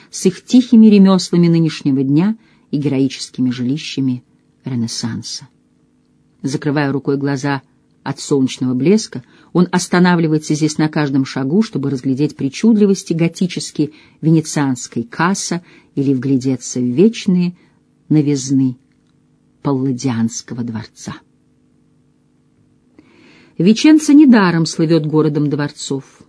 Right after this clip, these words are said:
О них мечтает путешественник, проснувшийся в своё первое здесь утро в просторной и прохладной комнате гостиницы «Трёх гвоздик».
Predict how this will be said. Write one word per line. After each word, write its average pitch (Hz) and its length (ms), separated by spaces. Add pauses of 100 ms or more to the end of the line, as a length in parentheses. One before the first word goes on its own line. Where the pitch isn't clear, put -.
(360)
О 156 120
них 185 240
мечтает 196 500
путешественник, 185 960
проснувшийся 160 880
в - 80
своё 190 300
первое 190 420
здесь 180 380
утро 170 360 (300)
в - 120
просторной 185 760
и 180 140
прохладной 151 640
комнате 135 800 (300)
гостиницы 143 760
«Трёх 131 280
гвоздик». 131 920